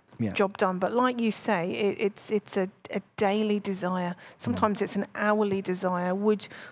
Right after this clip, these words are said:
Speaker 2: would you fill me?" How do we work in conjunction with the Holy Spirit? So you talked about Gordon and, and Glenda. How does,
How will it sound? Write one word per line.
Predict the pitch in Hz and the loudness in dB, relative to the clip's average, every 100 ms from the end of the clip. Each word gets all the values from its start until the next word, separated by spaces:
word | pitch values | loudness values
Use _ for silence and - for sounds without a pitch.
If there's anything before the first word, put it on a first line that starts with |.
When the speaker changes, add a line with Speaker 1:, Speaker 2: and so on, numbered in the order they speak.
| _ | _
Speaker 2:
would | 220 214 | -2 2
you | 208 208 - - | 0 0 -4 -4
fill | 214 202 | 0 0
me?" | 202 180 185 - - - - _ _ | 0 -2 -6 -10 -20 -20 -20 _ _
How | - - 359 | -6 0 2
do | |
we | 370 320 | 4 4
work | 233 240 247 233 - | 4 2 2 -2 -2
in | 208 | -2
conjunction | 196 208 202 202 202 208 | 0 0 0 -2 -2 -4
with | 202 | -2
the | 190 | 0
Holy | 196 190 | -2 -4
Spirit? | - 190 175 | -4 -4 -4
So | 185 226 | -2 -4
you | |
talked | 254 311 | -2 -4
about | - 240 214 | 0 -2 -2
Gordon | - 240 233 214 202 196 | 0 2 2 2 0 0
and, | - 196 190 | -2 -2 0
and | 196 190 - | 0 -2 -4
Glenda. | - 196 196 202 202 - 76 - _ _ - - - - | -4 0 0 0 -2 -2 -4 -8 _ _ -20 -20 -20 -12
How | - | -8
does, | 381 392 | -2 -4